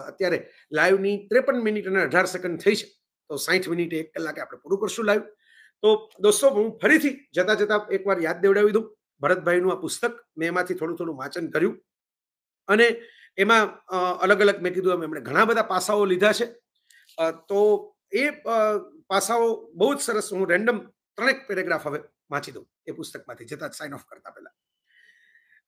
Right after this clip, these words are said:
સાવરકર ભારત દેશને રાષ્ટ્ર અને રાજ્ય એવા બે જુદા સ્વરૂપોમાં જોવે છે. વધુમાં તેઓ ભારતીય રાષ્ટ્રને સાંસ્કૃતિક, કલ્ચરલ અને તેના રાજ્ય, સ્ટેટને રાજકીય,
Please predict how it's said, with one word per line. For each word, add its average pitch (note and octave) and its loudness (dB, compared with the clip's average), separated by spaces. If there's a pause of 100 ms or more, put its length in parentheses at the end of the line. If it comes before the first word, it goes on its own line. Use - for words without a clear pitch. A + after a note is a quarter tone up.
(140)
સાવરકર D4+ 4
ભારત G#3 6
દેશને A#3+ -4
રાષ્ટ્ર F3+ -2
અને A#3+ -2
રાજ્ય F3+ -2
એવા G#3 -2
બે G3+ 0
જુદા F#3+ -4
સ્વરૂપોમાં C3 -10
જોવે - -18
છે. - -18 (520)
વધુમાં C4+ 0
તેઓ B3+ 2
ભારતીય G#3+ 0
રાષ્ટ્રને G#3+ -4
સાંસ્કૃતિક, G#3+ -10
કલ્ચરલ F3+ -4
અને D3+ -8
તેના F#3+ -4
રાજ્ય, D3+ -4
સ્ટેટને G3+ -4
રાજકીય, D3+ -4